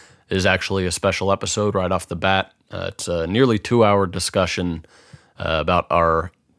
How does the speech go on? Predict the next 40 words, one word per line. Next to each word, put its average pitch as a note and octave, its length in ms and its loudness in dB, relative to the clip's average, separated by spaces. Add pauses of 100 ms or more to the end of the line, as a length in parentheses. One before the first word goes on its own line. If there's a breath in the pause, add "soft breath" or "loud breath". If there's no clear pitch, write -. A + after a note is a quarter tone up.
(100)
top - 240 0
ten F#2+ 320 -2
favorite F#2 440 -2
movies E2+ 560 -4 (120)
of E2 320 -4 (240)
the F2 80 -6
year E2 240 -4
two F2+ 160 -8
thousand E2+ 360 -2
twenty-two. A2+ 720 -4 (560)
I A2+ 60 -4
think G2+ 220 0
that G2+ 180 -2 (200)
the - 100 -10
conversation G2 580 2
was F2+ 180 -2
really G2 220 2
good, G#2+ 500 -2
and E2 280 -4
I'd E2 160 -2
love F2 240 -2
for F2+ 580 -2
it G2 220 -2
if G2 160 -4
you F#2+ 80 -2
could F#2+ 160 -4
listen A2+ 260 -2
to - 140 -8
that. - 240 -6 (560)
I, A2 260 4
I, A#2 160 6
I A2 140 4
lastly B2 340 4
wanted G#2+ 280 2
to F#2 100 -6
touch F#2+ 320 -2
on E2 500 -4
where F#2+ 480 -2
the F2 160 -8
name F2 580 -4